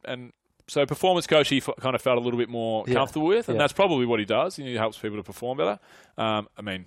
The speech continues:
Speaker 1: it's the exact same thing effectively as a life coach,
Speaker 2: Yeah.
Speaker 1: but he did, he effectively just took me on as one of his clients in a way. Like, he would keep me accountable, and he would,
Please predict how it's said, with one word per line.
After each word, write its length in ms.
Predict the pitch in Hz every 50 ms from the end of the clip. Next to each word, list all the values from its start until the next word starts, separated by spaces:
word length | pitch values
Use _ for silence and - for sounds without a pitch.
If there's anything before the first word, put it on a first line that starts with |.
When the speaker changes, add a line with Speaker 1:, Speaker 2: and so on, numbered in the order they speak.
| _ _ _
Speaker 1:
it's 120 | - -
the 40 | -
exact 300 | 95 95 107 95 92 -
same 160 | - 101 90
thing 280 | 92 - - 107 107 101
effectively 420 | 95 - - 107 98 - - 104 98
as 100 | 95 95
a 40 |
life 200 | 98 104 113 107
coach, 140 | - 113 110
Speaker 2:
Yeah. 60 | 87
Speaker 1:
but 100 | - 127
he 100 | 143 190
did, 220 | - 208 180 135 - - - - - - - _
he 120 | - 156 196
effectively 400 | 190 - 196 175 - 156 139 139
just 160 | 123 120 -
took 160 | - 139 -
me 80 | - 127
on 80 | 123
as 100 | 120 107
one 100 | 117 117
of 40 | 113
his 100 | 104 95
clients 440 | - - 117 120 120 113 110 - - -
in 80 | 117
a 40 | 104
way. 320 | 98 104 113 107 95 95 113
Like, 180 | 117 107 104 -
he 140 | 131 123
would 100 | 117 110
keep 180 | - - 120 104
me 100 | 110 117
accountable, 520 | 113 - 131 135 131 123 123 127 123 123 117
and 60 | 107
he 100 | 113 117
would, 140 | 113 110 104